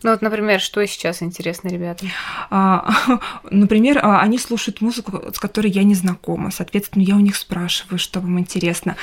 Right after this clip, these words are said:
Speaker 2: Каких-то актеров, а, героев, мультяшек. Мне приходится в это погружаться, <laughs> чтобы в-, идти с ними в ногу со временем.
Speaker 1: Дома вы, м,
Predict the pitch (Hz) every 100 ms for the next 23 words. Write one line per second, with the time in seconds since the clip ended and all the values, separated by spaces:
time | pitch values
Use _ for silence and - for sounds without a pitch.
0 | - - - 185 226 - - 208 - -
1 | 202 185 185 175 - - - - 185 180
2 | 175 190 175 214 190 185 180 180 - -
3 | 226 226 - 185 185 - 160 - - -
4 | - - - _ - 202 269 233 226 220
5 | 202 196 196 196 180 180 190 190 220 311
6 | 220 247 233 - - - 214 226 247 -
7 | 196 190 220 202 262 - 233 208 190 214
8 | 247 214 202 190 185 185 202 - _ _
9 | - 202 226 196 190 185 180 175 175 196
10 | 185